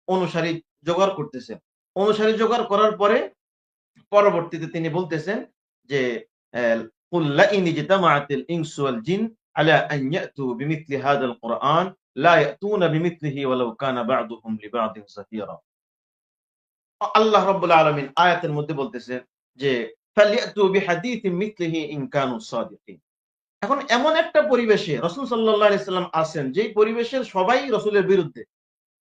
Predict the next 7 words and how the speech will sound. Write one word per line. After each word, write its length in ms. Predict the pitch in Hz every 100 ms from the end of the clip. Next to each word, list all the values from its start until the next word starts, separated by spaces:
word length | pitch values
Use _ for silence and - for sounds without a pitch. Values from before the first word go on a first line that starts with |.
| _ _ _ _
সেই 320 | - 214 262 285
পরিবেশের 560 | 254 247 247 240 269 277
মধ্যে 260 | 247 196 247
রাসূল 260 | 220 254
সাল্লাল্লাহু 640 | 247 233 226 220 226 233 214
আলাইহি 240 | 202 220
ওয়াসাল্লাম 400 | 220 220 208 214